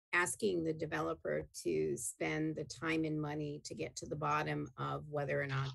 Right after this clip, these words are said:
the easement is gonna be an impediment or whether or not there is an engineering report, structural, or, um, is there asbestos in the building? Is there lead paint? All of those factors are a huge burden to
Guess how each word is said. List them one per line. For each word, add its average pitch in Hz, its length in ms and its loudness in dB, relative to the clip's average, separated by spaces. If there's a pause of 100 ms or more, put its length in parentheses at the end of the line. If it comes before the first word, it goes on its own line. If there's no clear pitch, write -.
the - 120 -14
easement 151 600 -2
is 147 140 -4
gonna 151 180 -4
be 143 160 -2
an 135 80 -2
impediment 143 800 -2 (520)
or 160 100 4
whether 151 300 4
or 143 40 2
not 139 240 2 (140)
there 147 400 2
is 143 220 0
an 135 160 -2
engineering 160 680 2
report, 151 560 0
structural, 151 960 0 (520)
or, 143 640 6
um, 143 420 0
is 151 200 2
there 143 140 2
asbestos 151 760 0
in 147 100 0
the 147 80 0
building? 143 720 -2 (380)
Is 165 180 4
there 156 180 2
lead 147 300 2
paint? 147 560 -2
All 208 220 6
of 220 120 6
those 151 460 0
factors 156 800 0
are 151 360 -2
a 160 40 0
huge 247 520 0
burden 156 540 0
to - 80 -10